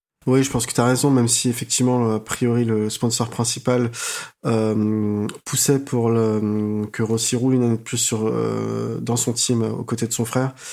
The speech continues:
ce qui aurait fait, euh, quelque chose d'intéressant en tout cas. Sportivement, je sais pas si c'était viable. Euh, redécouvrir une, une nouvelle Ducati à son âge, euh,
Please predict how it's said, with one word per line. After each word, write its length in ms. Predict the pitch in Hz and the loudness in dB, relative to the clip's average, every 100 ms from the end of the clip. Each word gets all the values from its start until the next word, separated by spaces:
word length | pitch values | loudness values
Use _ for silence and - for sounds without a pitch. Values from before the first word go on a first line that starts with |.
| - - - - _ | -12 -10 -12 -16 _
ce 200 | - 120 | -2 -2
qui 240 | 120 - | -2 0
aurait 120 | 113 113 | 2 0
fait, 240 | - 120 | 0 2
euh, 600 | 120 110 104 104 104 107 117 - - _ _ _ _ _ - | 2 2 0 -2 -2 -4 -8 -12 -18 _ _ _ _ _ -2
quelque 140 | 127 | 0
chose 140 | 120 127 | 2 2
d'intéressant 420 | 120 127 127 175 | 4 2 2 0
en 40 | |
tout 120 | 165 - | -4 -2
cas. 180 | 151 156 - - - | -2 -2 -6 -6 -8
Sportivement, 680 | - - 131 - 127 139 147 | -10 -2 0 0 4 4 4
je 100 | 127 | 4
sais 180 | 117 - | 0 0
pas 140 | 117 120 | 0 -2
si 240 | - 110 | 0 -2
c'était 920 | - - - - 113 117 110 104 104 | 0 0 -2 -2 -2 0 0 0 -2
viable. 340 | 101 113 123 117 - _ - - - - | 0 0 0 -6 -12 _ -20 -20 -20 -8
Euh, 1300 | 127 107 107 107 104 104 104 104 104 101 101 101 104 110 | -2 0 2 2 0 0 -2 -2 -2 -2 -2 -4 -2 0
redécouvrir 580 | 110 123 123 127 123 | 2 2 2 2 4
une, 100 | 120 | 2
une 300 | 117 120 127 | 0 -2 2
nouvelle 220 | 117 120 113 | 2 2 0
Ducati 680 | 113 117 120 127 127 127 127 - - - - - - | -2 -4 -2 0 0 -2 -6 -16 -14 -12 -14 -10 -4
à 80 | |
son 240 | 120 - 120 | -2 0 2
âge, 480 | 120 120 123 113 104 | 2 2 2 0 -2
euh, 220 | 101 | -2